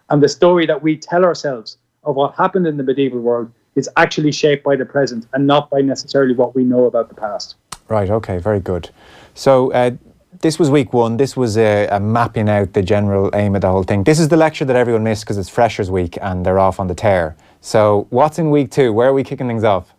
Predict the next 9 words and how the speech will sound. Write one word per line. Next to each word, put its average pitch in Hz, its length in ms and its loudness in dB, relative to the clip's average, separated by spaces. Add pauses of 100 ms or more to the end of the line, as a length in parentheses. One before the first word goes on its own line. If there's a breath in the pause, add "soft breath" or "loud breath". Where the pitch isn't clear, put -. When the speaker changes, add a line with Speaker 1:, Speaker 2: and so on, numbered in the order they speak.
(520)
Speaker 1:
We're 160 120 6
gonna 185 240 2
talk 185 360 -4
about, 160 400 -2 (160)
um, 143 580 -4 (520)
how 165 220 0
the 156 140 -2
Irish 160 520 -2 (540)
claimed 160 560 -6